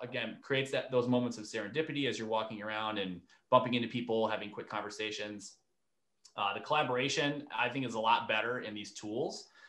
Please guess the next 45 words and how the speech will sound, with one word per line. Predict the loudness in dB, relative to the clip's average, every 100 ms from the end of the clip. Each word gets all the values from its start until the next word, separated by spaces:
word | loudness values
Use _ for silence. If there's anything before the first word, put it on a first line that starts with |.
| _ 2
Uh, | 4 4 2
you | -2
can | 2 2 2
bring | 2 4 4
in, | 4 2 0 -4 -6 -14 _ _ _ _ _
like | -8 -6
I |
said, | -4 -6 -6 -14 _ -10
um, | -6 -4 -4 -6 -12 -20 _ 4
Google | 4 4 0
Docs, | 0 -2 -8 -14
YouTube | -6 -4 -4 -6 -6
videos, | -6 -8 -12 -6
whatever, | 2 2 2 -2
into | -4 -4 -2
these | -4 -2
virtual | -4 -4 -8
spaces | -6 -4 -4 -8 -10
that | -6 -4
everyone | -4 -4 -4 -6 -6
can | -4
interact | -2 4 4 4 2
with | -4 -2
within | -2 0 0 2
the | 2
virtual | 2 -2 -4 -6 -4
world. | -2 -2 -4 -12 _ -20 -10
So | -2
as | -2
opposed | 2 0 2
to |
having, | 4 4
like, | 2 2
a |
million | 6 6 6 4
different | 0 -6
tabs | -4 -2 -2 0
open | 0 0 -2
and, | -2
like, | -4 -2
trying | -4 -2
to |
figure | -4 0 0
out, | 2 0
like, | -2 -6